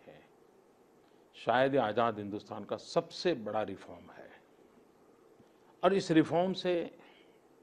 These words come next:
भारत में तो बहुत बड़ा बदलाव आएगा।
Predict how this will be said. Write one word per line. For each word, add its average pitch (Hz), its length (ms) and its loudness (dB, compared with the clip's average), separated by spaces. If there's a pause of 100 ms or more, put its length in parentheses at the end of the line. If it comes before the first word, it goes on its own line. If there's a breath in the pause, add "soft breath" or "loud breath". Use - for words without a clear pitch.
(1700)
भारत 175 380 4
में 180 140 0
तो 170 60 0
बहुत 131 300 -2
बड़ा 113 240 2
बदलाव 90 420 -10
आएगा। - 400 -18